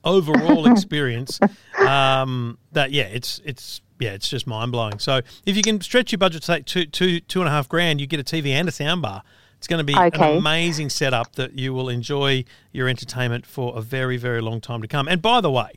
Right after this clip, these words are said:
Speaker 1: um, ring your local council and ask them about their e-waste program.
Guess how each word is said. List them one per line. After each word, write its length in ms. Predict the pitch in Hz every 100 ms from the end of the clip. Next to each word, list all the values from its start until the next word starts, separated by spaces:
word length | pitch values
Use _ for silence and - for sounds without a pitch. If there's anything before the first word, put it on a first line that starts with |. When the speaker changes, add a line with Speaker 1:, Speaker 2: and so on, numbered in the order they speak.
| - - - - _ -
Speaker 1:
um, 360 | 139 135 127 - _ -
ring 220 | 190 220
your 100 | 196
local 260 | 170 -
council 580 | 131 139 123 117 151 240 - _ -
and 80 | 143
ask 240 | 156 -
them 140 | 143 127
about 280 | 131 135
their 140 | 143 131
e-waste 680 | 156 143 127 131 135 - - _ _
program. 560 | 156 143 120 117 240